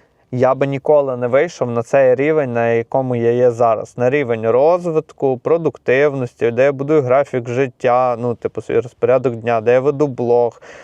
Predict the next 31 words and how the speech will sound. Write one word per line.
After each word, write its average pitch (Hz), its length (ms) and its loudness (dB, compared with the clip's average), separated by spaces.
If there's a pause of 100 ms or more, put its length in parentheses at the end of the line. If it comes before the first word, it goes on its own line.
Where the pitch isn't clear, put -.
(160)
де 113 60 -4
я 113 80 2
справляюся 127 600 0
з - 80 -10
хейтом, 117 480 -2
де 110 120 2
я 110 60 4
відкриваю 127 600 0
зділки 120 520 0
там 113 200 -4
на 117 160 -2
тридцять, 120 420 -2
сорок, 117 240 0
п'ятдесят, - 360 -2
сто 120 240 -2
тисяч 117 360 -4
доларів. 117 460 0 (400)
Я 127 120 4
би 165 100 -4
ніколи 165 540 0
не 120 120 -8
справився 120 560 0
з - 40 -8
цим, 190 280 -2
якби 131 280 0
я 131 80 2
тримався 123 540 -2
за 113 140 2
ті 156 240 0
старі 127 360 0
думки 123 420 -2